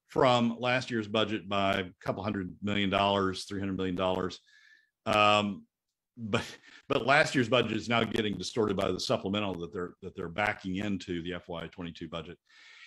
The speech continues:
It's higher than it needs to be. I mean, we, I think, I think all, everybody certainly on this, uh, program and, and,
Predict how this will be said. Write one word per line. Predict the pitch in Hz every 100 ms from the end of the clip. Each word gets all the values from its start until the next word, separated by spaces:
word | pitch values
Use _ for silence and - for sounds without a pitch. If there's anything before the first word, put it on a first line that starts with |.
| -
It's | 180
higher | - - 180 214 214
than | 190 165
it | 131
needs | 139 135
to | 123
be. | 92 92 127 - -
I | 110
mean, | 113 107
we, | 107
I | 107
think, | 131 120 - 98
I |
think | 98 117 - _ _ _ _ _ -
all, | 139 143 127
everybody | 160 165 131 120 131 113 113
certainly | - 151 117 113
on | 107 101
this, | 147 151
uh, | 117 98 90 - _ _ _ -
program | 131 107 113 113 113
and, | 98 92
and, | 101 98 95 98